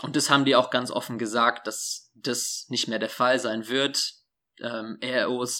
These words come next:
bleiben natürlich erhalten, aber es ist nicht Pflicht, um jetzt irgendwo teilnehmen zu dürfen. Deswegen ist es eigentlich der größte Vorteil vom Ganzen. In der Theorie verpflichtet man sich nicht Spikeball gegenüber.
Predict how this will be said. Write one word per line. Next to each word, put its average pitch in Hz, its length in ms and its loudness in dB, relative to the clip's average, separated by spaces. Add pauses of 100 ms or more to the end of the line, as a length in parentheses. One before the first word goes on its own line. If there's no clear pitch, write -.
bleiben 131 280 4
natürlich 123 480 -2
erhalten, 127 460 -2
aber 117 340 0
es - 100 -6
ist - 260 -6
nicht - 240 -4
Pflicht, - 380 -2
um 113 140 -10
jetzt 110 220 -8
irgendwo 107 640 -8 (500)
teilnehmen 107 640 -6
zu - 180 -12
dürfen. 104 500 -10 (320)
Deswegen 120 320 0
ist - 160 -4
es 120 80 -6
eigentlich 117 300 -2
der 110 100 -8
größte 127 320 -6
Vorteil 139 400 2
vom 120 220 -6
Ganzen. 117 520 -8 (200)
In 120 160 -6
der 117 140 -2
Theorie 120 720 -4
verpflichtet - 560 -4
man 117 140 -4
sich 117 180 -4
nicht 117 160 -4
Spikeball 135 440 2
gegenüber. 151 800 2